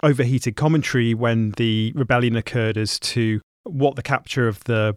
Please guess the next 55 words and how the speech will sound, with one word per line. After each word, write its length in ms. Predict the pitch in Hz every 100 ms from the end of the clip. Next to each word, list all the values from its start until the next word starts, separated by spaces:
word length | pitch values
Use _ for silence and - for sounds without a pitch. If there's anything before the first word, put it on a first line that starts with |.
| _
Southern 320 | - 151 120 113
Military 360 | 110 - 117
Command 320 | - 131 131
headquarters 440 | 123 113 - 120 -
in 140 | 117
Rostov 500 | 123 123 - 120 120
and 140 | 113 110
then 100 | 107
the 60 |
march 280 | 110 117 -
on 120 | 113
Russia 320 | 117 120 -
might 280 | 117 110 -
mean 340 | 139 131 120 110
directly 580 | 127 131 156 - 123 107
for 180 | - 113
the 340 | 113 107 110
Ukrainian 640 | - 120 - 117 113 110 104
counteroffensive, 880 | - 143 131 123 117 107 - 113 - _ _ 117
with 160 | 127 127
it 80 |
being 200 | 131 123
suggested 480 | 107 127 123 - 120
it 120 | 113
might 180 | 117 117
have 280 | 110 117 104
very 280 | 98 120 110
dramatic 480 | 127 123 117 - 120
effects 380 | - 123 -
on, 180 | 117 110
on, 220 | 117 120 -
on 80 | 120
the 60 | 120
battlefield 680 | 117 - 120 123 113 113
and 60 | 107
that 60 | 110
it 40 |
might 160 | 113 127
even 220 | 107 110
be 140 | 107
a, 100 | 107 -
a 60 | - -
collapse 460 | - 123 123 -
of 60 | 110
the 60 | 113
Russian 320 | 113 127 127
line. 320 | 151 135 120 - -
But 240 | 143 170
after 240 | 156 - 143
all, 280 | 127 120 113
the 380 | - - 147 131
Wagner 300 | 127 135 117
Group's 220 | 123 117
forces 420 | - 131 110 123
had 220 | 120 104